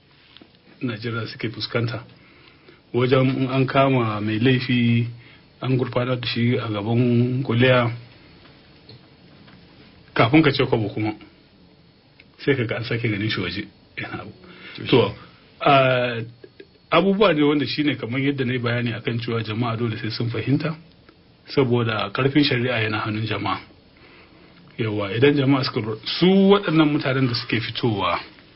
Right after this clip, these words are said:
Speaker 1: masu laifin nan, da za ka ga an kai mutum an fito da shi, to doka ce ta ƙasa. Ya ce, na farko tukuna, idan ba da wani dalili ba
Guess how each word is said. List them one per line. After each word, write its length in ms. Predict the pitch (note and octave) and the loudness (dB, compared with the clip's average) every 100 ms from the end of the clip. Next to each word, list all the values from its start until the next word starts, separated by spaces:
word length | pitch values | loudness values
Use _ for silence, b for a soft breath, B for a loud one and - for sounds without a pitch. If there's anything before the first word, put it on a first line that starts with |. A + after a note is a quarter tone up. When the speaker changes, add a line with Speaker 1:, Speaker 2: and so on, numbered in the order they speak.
| - - - _ - - - - | -20 -20 -20 _ -20 -20 -20 -4
Speaker 1:
masu 260 | B2 A2+ C3+ | 0 2 4
laifin 360 | C#3 B2 C3 G#2+ | 4 4 0 -2
nan, 120 | G2+ - _ - | -8 -16 _ -10
da 100 | A#2 | -4
za 160 | B2 C3+ | -2 -2
ka 120 | A#2 | -2
ga 160 | A#2 | -4
an 120 | B2 B2+ | -4 -2
kai 100 | C3+ | 0
mutum 200 | A#2+ A#2 | 0 -2
an 60 | |
fito 140 | A2+ B2+ | 0 0
da 100 | A#2 | -2
shi, 180 | A#2 A#2 B B B - | -6 -10 B B B -2
to 100 | A#2 | 0
doka 320 | A2 G#2+ C3+ | 0 0 0
ce 140 | A#2 G2 - _ _ _ _ _ _ _ - | 0 -8 -14 _ _ _ _ _ _ _ -2
ta 80 | A#2+ | -2
ƙasa. 340 | A#2 A2+ A2 - - | -2 -6 -6 -8 -8
Ya 80 | A2+ | -6
ce, 120 | F#2+ | 2
na 140 | C#3 | 4
farko 260 | D#3+ F#3+ G3+ | 4 4 2
tukuna, 460 | G3 C3+ A2+ A2 A#2 - b b b b _ _ _ _ _ _ _ _ _ - _ - - _ _ _ _ _ _ - | -2 -6 -6 -6 -8 -14 b b b b _ _ _ _ _ _ _ _ _ -20 _ -20 -20 _ _ _ _ _ _ -2
idan 360 | D#3 D3 G3 G3 | 0 4 4 4
ba 160 | E3 | 4
da 100 | C3+ | 4
wani 180 | C3+ D3+ | 2 2
dalili 400 | C#3 A2+ A#2+ G#2+ | 0 -2 -4 -4
ba 140 | F#2+ | -6